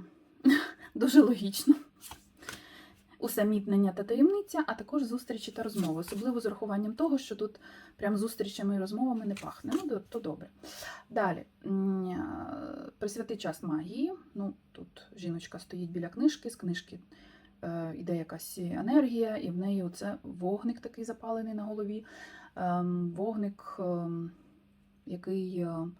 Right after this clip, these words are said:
говорить про якесь просвітлення, мабуть, отримання інформації. Далі карта "Побудь на природі". Тут оголена дівчинка, вона тримає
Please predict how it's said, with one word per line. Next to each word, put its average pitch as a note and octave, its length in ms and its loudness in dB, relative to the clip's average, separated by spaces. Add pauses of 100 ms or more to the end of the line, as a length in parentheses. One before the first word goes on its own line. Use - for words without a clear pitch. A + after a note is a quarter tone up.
(180)
говорить F#3 380 -2
про E3+ 100 -6
якесь E3+ 180 -10
просвітлення, - 600 -8
мабуть, - 420 -10 (220)
отримання E3+ 440 -4
інформації. - 680 -8 (1080)
Далі F3 360 2
карта E3 380 -8
"Побудь G3 320 -4
на F3+ 100 0
природі". E3+ 680 -2 (580)
Тут - 300 -14
оголена F#3+ 440 -2
дівчинка, A3 560 -8
вона F3+ 200 -2
тримає F3 480 -2